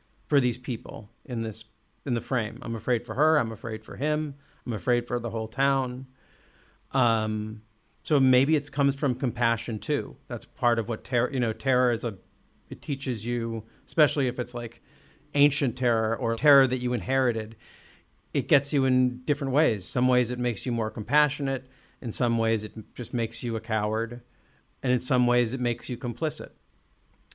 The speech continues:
And so that was part of what was there as I was thinking about it. And then the other part was just,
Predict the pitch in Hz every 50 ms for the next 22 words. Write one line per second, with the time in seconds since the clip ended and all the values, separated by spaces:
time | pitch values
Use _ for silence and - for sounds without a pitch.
0 | _ - 151 135 131 127 127 120 123 123 123 127 123 - - _ _ _ _ _
1 | _ _ _ _ _ _ _ _ - - - - 143 131 127 127 123 120 120 117
2 | 110 123 - _ _ _ _ _ _ _ _ _ _ _ _ _ _ _ _ _
3 | _ _ _ _ _ _ _ _ _ _ _ _ _ - 151 127 143 139 151 165
4 | - - 170 165 170 - - - 165 175 175 185 156 165 185 - 180 175 160 139
5 | - 185 185 180 185 185 190 190 185 - - _ _ _ - 156 156 143 170 160
6 | 160 143 - - 190 160 170 165 160 139 160 160 156 160 160 160 160 - - -
7 | 143 139 151 151 151 151 151 151 156 175 185 170 - - 151 143 143 139 - 139
8 | 131 127 120 127 - 139 143 131 123 - - - -